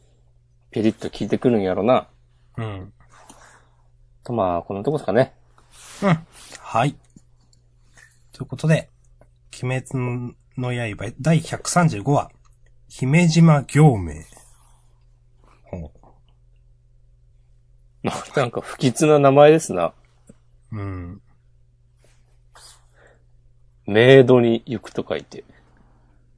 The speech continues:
Speaker 2: うん。
Speaker 1: うん。行明。明日さんも子供ができたら行明って名前にしよう。
Speaker 2: 嫌ですよ。
Speaker 1: <laughs>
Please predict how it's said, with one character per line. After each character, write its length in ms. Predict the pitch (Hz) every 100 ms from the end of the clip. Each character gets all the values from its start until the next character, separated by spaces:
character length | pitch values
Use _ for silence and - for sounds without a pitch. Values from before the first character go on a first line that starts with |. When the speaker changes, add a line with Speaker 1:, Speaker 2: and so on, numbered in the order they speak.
| _ _ -
Speaker 2:
う 60 | 113
ん。 600 | 101 90 87 90 107 107 _ _ -
Speaker 1:
う 40 |
ん。 200 | 104 69 - _ _ _ _ _ _ _ _
行 240 | - 90 76
明。 80 | - - - - _ _ _ _ _ _ _ _ _ _ _ _ _ _ _ _ _ _ _ _ _ _ 147
明 60 |
日 160 | - 180
さ 100 | 190
ん 60 |
も 120 | 175 160
子 140 | 160
供 260 | 170 160 165
が 100 | 156
で 80 |
き 80 | 165
た 60 | 107
ら 60 | 98
行 280 | 117 139
明 140 | 104 85
っ 20 |
て 120 | -
名 120 | 82 82
前 140 | 85
に 80 | 78
し 100 | -
よ 60 | _
う。 40 | _ _ _ _ - - - _
Speaker 2:
嫌 200 | 101 113
で 140 | 165 170
す 240 | - 95
よ。 80 |
Speaker 1:
<laughs> 40 | 87